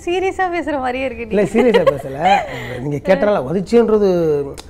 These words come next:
Speaker 2: ஒரு முக்கியமான ஏரியால, அது ஒரு, ஒரு சீரியஸா சொல்றனால உங்களுக்கு அப்படி தெரியுது.
Speaker 1: Emotionally
Speaker 2: ஆ,
Speaker 1: கனெக்ட். ஓகே.
Speaker 2: கண்ணீர் க-, கண்ணீர் துளி மாதிரி.
Speaker 1: So, எப்போ வந்து நான்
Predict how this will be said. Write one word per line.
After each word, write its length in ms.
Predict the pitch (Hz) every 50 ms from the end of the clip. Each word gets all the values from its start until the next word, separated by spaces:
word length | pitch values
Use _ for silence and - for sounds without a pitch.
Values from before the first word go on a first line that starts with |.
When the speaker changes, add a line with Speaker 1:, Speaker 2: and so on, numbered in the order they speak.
| - - -
Speaker 2:
ஒரு 140 | - 160 160
முக்கியமான 480 | 165 156 139 - 208 202 208 202 190
ஏரியால, 200 | 180 175 170 165
அது 200 | 160 151 151 156
ஒரு, 240 | 151 143 143 139 135
ஒரு 140 | 131 127 120 -
சீரியஸா 340 | 180 180 175 180 160 180 156 -
சொல்றனால 480 | 151 143 143 147 151 151 147 151 139 127
உங்களுக்கு 280 | 123 123 123 120 117
அப்படி 220 | 120 110 110 - 127
தெரியுது. 180 | 123 127 120
Speaker 1:
Emotionally 840 | - 214 233 254 262 262 262 - - 233 208 208 214 190 - 147 151
Speaker 2:
ஆ, 120 | 165 165
Speaker 1:
கனெக்ட். 480 | 170 175 165 143 135 208 196 - - - -
ஓகே. 240 | 185 190 190 -
Speaker 2:
கண்ணீர் 500 | - 180 180 196 208 208 196 170 143 135
க-, 380 | - - 143 131 127 127 127 131 - - -
கண்ணீர் 320 | - 175 185 196 196 170
துளி 200 | 190 170 147 139
மாதிரி. 220 | 131 127 127 - - - - - - - - - - - - - - - - - - - - - - - - - - - - -
Speaker 1:
So, 140 | - 302 294
எப்போ 260 | 294 294 - 392 381
வந்து 240 | 339 294 302 302 311
நான் 160 | 294 269